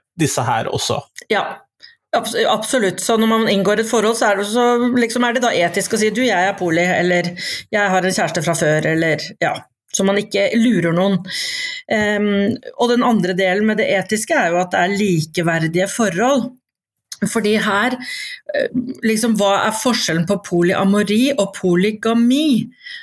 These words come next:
Speaker 2: Og det trenger ikke å være forskjell, men det der polygami er jo flergifte og å ha en som er giftet med flere, og det er nettopp ofte det det er. Det er bare e-,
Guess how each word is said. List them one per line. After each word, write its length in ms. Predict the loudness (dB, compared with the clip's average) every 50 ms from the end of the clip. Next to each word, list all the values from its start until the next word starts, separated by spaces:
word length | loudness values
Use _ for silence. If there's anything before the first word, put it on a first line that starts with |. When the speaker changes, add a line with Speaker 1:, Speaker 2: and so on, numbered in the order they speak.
| -20 _ _ _ 0
Speaker 2:
Og 240 | 0 0 0 -4 -8 _ _ -2
det 160 | -2 0 0 0
trenger 360 | 0 0 0 2 2 0 0
ikke 140 | 0 -2 0
å 60 | 0
være 160 | 0 0 2 0
forskjell, 240 | 0 2 2 2 2
men 140 | 2 2 2
det 80 | 2
der 160 | 0 -2 -2 -4 -4
polygami 480 | -2 -2 0 0 2 2 2 2 2 2
er 120 | 2 0 0
jo 60 | -2 -2
flergifte 800 | 0 0 2 2 2 0 0 0 -2 -2 -2 -2 -2 0 0 0
og 280 | 2 2 2 2 2 0
å 20 |
ha 140 | 0 2 2 2 0 -2 -4 -8 -10 -12 -12 -12 -10 _ -2
en 300 | 0 0 0 0 0 -2 -2
som 220 | -2 -2 0 0
er 140 | 0 2 2
giftet 340 | 0 0 -2 -2 -2 -2 0
med 120 | 0 0
flere, 240 | 0 0 0 0 0
og 80 | 0
det 80 | 0 0
er 80 | 0 -2
nettopp 260 | -2 -4 -4 -2 -4
ofte 260 | -4 -2 -2 0 0
det 140 | 0 0 0 -2
det 100 | -2 0
er. 260 | 0 0 0 0 -2 -6 -10 -14 -16 -16 -16 -18 -20 _
Det 140 | -4 -2
er 80 | 0 2
bare 280 | 2 2 2 2 0 -2 -2 -2
e-, 200 | 0 0 0 -2